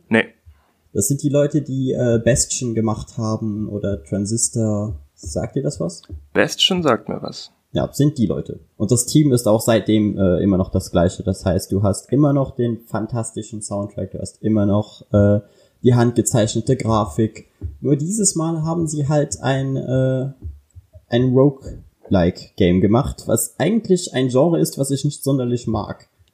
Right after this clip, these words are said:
Speaker 2: Aber sie haben es halt geschafft, so was aus dem, aus dem Spiel zu machen, dass es trotzdem interessant ist, selbst wenn du versagst. Weil für Leute, die Roguelikes nicht kennen, das Problem an einem Roguelike ist halt, ähm,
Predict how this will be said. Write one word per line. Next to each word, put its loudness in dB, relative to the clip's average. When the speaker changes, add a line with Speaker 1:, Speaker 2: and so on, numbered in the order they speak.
Speaker 2:
Aber 2
sie 2
haben 0
es 2
halt 2
geschafft, -6
so 2
was -2
aus 0
dem, -2
aus -4
dem -2
Spiel -2
zu 0
machen, 2
dass 0
es -6
trotzdem 2
interessant 0
ist, -2
selbst 0
wenn 4
du 4
versagst. -2
Weil -2
für -4
Leute, 0
die -2
Roguelikes -2
nicht -10
kennen, -2
das -4
Problem 2
an 0
einem 2
Roguelike 0
ist -8
halt, -4
ähm, 4